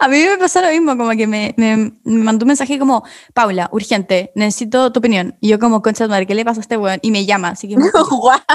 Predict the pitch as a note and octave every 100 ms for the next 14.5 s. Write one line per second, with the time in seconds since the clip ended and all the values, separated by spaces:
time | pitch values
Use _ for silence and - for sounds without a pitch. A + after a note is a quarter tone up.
0 | D#4+ - C#4+ D4 F4 D#4 A#3+ B3+ C#4+ B3+
1 | B3+ B3 B3+ B3+ F4 E4+ - D4+ D4 E4
2 | - D4+ E4 - - - - _ _ -
3 | F4 D4 A#3+ C4 C4 D#4 C#4 - - C4
4 | C4+ C#4 C#4 F4+ G4 E4+ F4+ F4+ E4+ D#4+
5 | C#4+ D4 F4+ D4+ E4 D#4 - B3 G#3 G#3
6 | A#3+ C#4 F4 D#4+ D4+ D#4+ F4 D#4+ F4 F#4
7 | D#4+ F#4 - G5 E5 - G#4+ - D#4+ -
8 | F#4 F#4+ D4 A#4+ C#4+ A#3+ C4+ C#4+ - _
9 | _ _ B4 D5+ A#4 - _ C#5+ A#4+ G#4
10 | - E4 D#4+ D#4+ F#4+ F#4 E4 F4 A#3 A#3
11 | D4+ D#4 C#4+ C#4+ F#4 E4+ D4 D#4 D4 D4+
12 | D4 D4 D4 D#4+ - - - - A#3+ A#3
13 | A3+ B3 B3+ G3+ G#3 G#3+ A#3+ C#4 C#4 D4
14 | C#4 C#4 C4+ C4